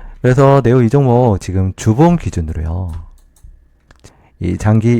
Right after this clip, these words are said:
이평선 부근을 지금 지지를 보여준과 동시에 지금 저점에서 현물 매수세가 이제 실려주면서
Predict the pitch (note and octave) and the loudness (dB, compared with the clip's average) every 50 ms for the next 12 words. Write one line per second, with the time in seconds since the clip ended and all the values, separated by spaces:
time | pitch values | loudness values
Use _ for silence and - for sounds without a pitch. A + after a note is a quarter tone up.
0 | - - A2+ - - C3+ B2+ - G#2 E2+ D#2 - E2 C#2+ C#2+ C#2 - _ _ - | 0 -4 -4 0 0 0 0 0 -2 -4 -4 -8 -8 -8 -8 -10 -14 _ _ -12
1 | F#2+ G2 G#2 G2+ - - G2+ - - A#2 B2+ D3 D#3+ D#3+ - F#2+ E2+ E2+ F2 F2 | -6 -4 -4 -4 -4 -6 -6 -2 0 0 2 2 0 -2 -4 -8 -8 -6 -6 -6
2 | F#2+ F#2 - E2+ D#2 - - G2+ E2+ D2+ _ _ _ _ _ - - - - - | -6 -6 -8 -8 -10 -6 -6 -6 -6 -8 _ _ _ _ _ -20 -20 -20 -20 -20
3 | _ _ - E2+ - F2+ F2 - G#2 G2 F#2+ - G#2+ G#2+ A2+ A2+ A#2+ A#2 A#2+ A#2 | _ _ -14 -10 -8 -6 -4 -4 -4 -4 -2 -2 -2 -2 -2 -2 -2 -2 -2 -2
4 | G#2 F2+ F2 - - - G#2+ F#2+ G#2+ A#2+ C3+ D3 D3+ D3+ C3+ G2 - E2 D#2+ - | -2 -4 -6 -6 -6 -6 -4 -2 -2 0 0 0 -2 -2 -4 -6 -8 -10 -8 -6
5 | B2+ B2+ C#3 C#3 - - D#2 D#2 - A2 G2 - | -2 -2 -2 -2 -2 -6 -8 -6 -4 -4 -6 -6